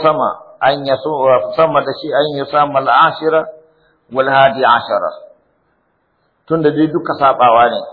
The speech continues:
Wa kullama kathura siyamu, azumi baya baci, duk lokacin da yayi yawa nafila ne fi Muharram,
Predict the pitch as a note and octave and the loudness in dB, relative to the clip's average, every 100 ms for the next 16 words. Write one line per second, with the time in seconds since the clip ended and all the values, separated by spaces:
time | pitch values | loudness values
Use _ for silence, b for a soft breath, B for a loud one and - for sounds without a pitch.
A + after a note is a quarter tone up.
0 | - - _ _ _ _ _ _ _ _ | -20 -20 _ _ _ _ _ _ _ _
1 | _ _ _ _ B2 B2 - F3 D#3 D3+ | _ _ _ _ 0 0 2 0 4 4
2 | D#3+ E3+ D#3+ - D3 C3 E3 D3+ C3 - | 4 2 0 -2 -4 -2 0 0 0 -4
3 | D#3 D#3+ E3 D#3 - E3 D#3+ D3+ D3 C#3 | 0 2 2 0 0 0 -2 -6 -4 0
4 | C#3+ C3 A2 A2 A#2 - A2+ D3 D#3 F3 | 0 -2 -4 -4 -6 -10 -10 -8 -2 0
5 | F3 - D3+ C#3 A#2+ C#3 D3 D3+ B2+ A#2+ | 0 -4 -8 -10 -8 -4 2 4 2 2
6 | C3+ C#3 D3+ C#3 B2 B2+ B2 C#3+ C3 A#2+ | -2 -2 -2 0 0 -4 -10 -12 -4 0
7 | B2+ D3 E3 E3 | 0 2 0 0